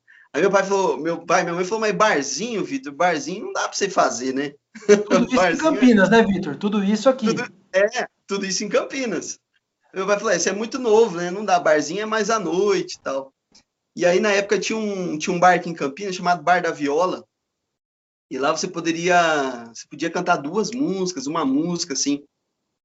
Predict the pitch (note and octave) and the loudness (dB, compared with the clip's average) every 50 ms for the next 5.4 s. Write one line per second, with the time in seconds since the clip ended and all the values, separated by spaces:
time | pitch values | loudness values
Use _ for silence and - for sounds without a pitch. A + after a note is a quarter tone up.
0 | _ _ - A#2+ A#2+ B2 A#2+ A2+ A#2 A#2 A2+ A2+ A2 A2 A2 A2 A2 - - - | _ _ -10 -6 -4 -4 -4 -4 -4 -6 -6 -6 -6 -8 -8 -10 -12 -14 -18 -20
1 | _ _ - B3 - - A4+ A4+ A4 F#4+ A3+ D4 D4 C#4+ C4 B3 A#3 A3 G#3 G#3 | _ _ -18 -6 2 4 6 6 6 4 2 0 0 0 -2 -2 -2 -2 0 4
2 | B3+ A#3+ A3+ G3+ F#3+ - - F3+ E3+ D3+ - - A3 G3 D#3 - G3 F#3+ - G#3+ | 6 6 6 6 4 2 -2 -2 -2 0 0 0 0 -2 -2 -6 -10 -10 -8 -8
3 | A3 A3+ - A3+ F#3+ F3 E3+ F3+ G3+ A#3+ C4 C4+ C4 - C4 - _ _ _ _ | -8 -6 -6 -6 -6 -4 -4 -2 0 0 0 0 -2 -4 -10 -10 _ _ _ _
4 | _ _ _ _ _ _ _ - - B3+ B3+ C4 C4 C4+ B3+ B3+ C4 B3+ - C#4 | _ _ _ _ _ _ _ -4 0 0 0 0 0 -2 -2 -2 -2 -2 -2 -2
5 | C#4+ D4+ D4 D4+ D4+ C#4 - | -4 -4 -4 -6 -8 -8 -14